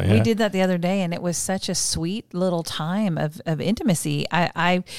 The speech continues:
Speaker 2: that really fueled me for the day, just having, bu-, you know, quiet time with you before the boys got up s-, for us to just be together. And, and I think that that's important as well.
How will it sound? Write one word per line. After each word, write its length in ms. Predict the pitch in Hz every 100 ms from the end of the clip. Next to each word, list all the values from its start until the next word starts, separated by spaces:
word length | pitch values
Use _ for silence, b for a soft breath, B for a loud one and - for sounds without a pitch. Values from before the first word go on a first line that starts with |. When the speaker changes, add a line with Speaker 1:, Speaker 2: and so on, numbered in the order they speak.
| B -
Speaker 2:
that 220 | 240 277
really 240 | 285 220
fueled 580 | - - 185 196 202 175
me 180 | 165 160
for 300 | - 160 156
the 120 | 151
day, 460 | 139 147 135 135 156 B B -
just 220 | 185 -
having, 640 | 185 180 180 175 170 - -
bu-, 300 | 156 170 -
you 160 | 160 170
know, 160 | 160 151
quiet 420 | - 160 175 -
time 440 | - 160 156 160
with 360 | - 165 175 -
you 540 | 165 165 160 160 160 - _ -
before 320 | 165 165 170 165
the 100 | 147
boys 320 | 156 160 -
got 220 | 151 143
up 200 | 151 160
s-, 160 | - - -
for 220 | 165 -
us 220 | 151 156 -
to 40 |
just 580 | 147 160 156 - - 170
be 160 | 156 202
together. 600 | 233 135 - - - -
And, 360 | 165 165 160 -
and 140 | 160
I 40 | 156
think 260 | 165 156
that 200 | 151 -
that's 400 | 156 147 - -
important 720 | - 156 - 147 - 143 135 143
as 140 | 143
well. 400 | 139 131 143